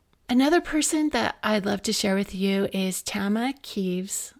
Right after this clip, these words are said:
She wrote some books. One is called Thriving Through Uncertainty, and you can also get the audiobook. Listen to her if you can. She has a great voice. And she's just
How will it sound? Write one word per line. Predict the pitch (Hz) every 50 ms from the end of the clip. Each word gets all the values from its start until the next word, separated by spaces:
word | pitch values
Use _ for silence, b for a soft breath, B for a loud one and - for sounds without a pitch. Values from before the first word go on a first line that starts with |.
| _ _ -
She | - - - - 220 214 214
wrote | 208 214 214 220 220 226 247 262 226 -
some | - - 311 294
books. | 269 233 202 202 208 202 - - -
One | 202 196 196 202 208 208
is | 208 208 -
called | - - 196 196 190 185 - -
Thriving | 196 185 185 190 190 196 - 220 226 226
Through | 220 - - 202 202 202 196 -
Uncertainty, | 196 214 220 - - - 180 180 - 202 202 - - 247 254 269 330 320 - B B B B B B B B B B B B B _
and | - 196 202 202 196 196 190 196 202 196 - _ -
you | 208 208 226 226
can | - - 220 -
also | - 196 202 196 - 240
get | - 220 208 -
the | - - -
audiobook. | 185 190 190 196 202 196 190 185 - 185 185 - - -
Listen | 202 220 220 - 247 226
to | 220 - 202
her | 190 196 190 185
if | 185 - -
you | 190
can. | 185 - - 180 175 180
She | 180 - 208
has | 196 190 196
a | 190 185
great | 185 - 202 196 185 185 - -
voice. | 196 190 185 185 190 196 - - B B B B B B B B B B B B _ _
And | - 208 208 220 220 220 226
she's | - - - 254 247 - -
just | - 320 - - - - - -